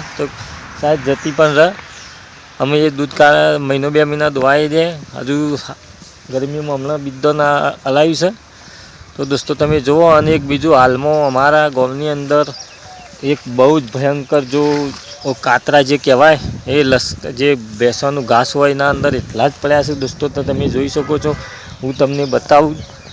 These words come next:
કાતરાનો બહુ જ હાહાકાર છે. તો ભેંસોનું ઘાસ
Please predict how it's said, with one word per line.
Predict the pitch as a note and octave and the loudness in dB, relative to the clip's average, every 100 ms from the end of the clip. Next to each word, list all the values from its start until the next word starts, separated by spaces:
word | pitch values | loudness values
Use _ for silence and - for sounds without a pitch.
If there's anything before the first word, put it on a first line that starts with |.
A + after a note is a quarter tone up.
| - - - - - | -20 -20 -20 -18 -2
કાતરાનો | C3+ C3 D3+ D#3 D#3 | 0 4 4 4 2
બહુ | B2+ D3+ | 2 2
જ | D#3+ - - - | 2 -6 -10 -4
હાહાકાર | B2 C#3 D#3 D3+ | -4 2 4 6
છે. | D#3 | 4
તો | D3+ A#2+ | 0 0
ભેંસોનું | B2 A#2 - D3+ C#3 | -2 -2 -4 -4 -4
ઘાસ | A#2 B2+ | -2 -4